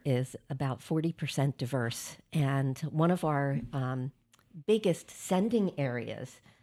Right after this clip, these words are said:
uh, to the program is Willingboro, which is one of the most diverse, uh, well, I think it is the most diverse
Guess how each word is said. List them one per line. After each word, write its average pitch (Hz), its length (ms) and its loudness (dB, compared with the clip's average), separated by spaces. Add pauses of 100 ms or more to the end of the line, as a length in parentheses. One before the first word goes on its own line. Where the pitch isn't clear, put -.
(180)
uh, 131 260 0 (180)
to 262 200 2
the 233 120 4
program 127 680 0
is 135 220 2
Willingboro, 147 680 0
which 143 260 -4
is 135 220 -4
one 151 220 2
of 147 180 -2
the 135 100 2
most 131 280 2
diverse, 135 420 -2 (320)
uh, 120 280 -2 (120)
well, 139 160 -2
I 135 100 -2
think 208 220 -2
it 147 100 2
is 185 160 4
the 147 80 2
most 127 280 0
diverse 143 600 0